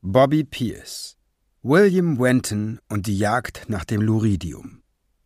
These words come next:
Aus dem Norwegischen von Gabriel Haefs. Gelesen von Rainer Strecker. Eine Silberfisch-Produktion im Hörbuch Hamburg Verlag.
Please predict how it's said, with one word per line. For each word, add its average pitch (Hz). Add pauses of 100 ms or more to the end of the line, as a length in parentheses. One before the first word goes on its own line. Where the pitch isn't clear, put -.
(100)
Aus 117
dem 127
Norwegischen 139
von 123
Gabriel 107
Haefs. - (480)
Gelesen 160
von 98
Rainer 95
Strecker. - (580)
Eine 143
Silberfisch-Produktion 156
im 110
Hörbuch 113
Hamburg 92
Verlag. -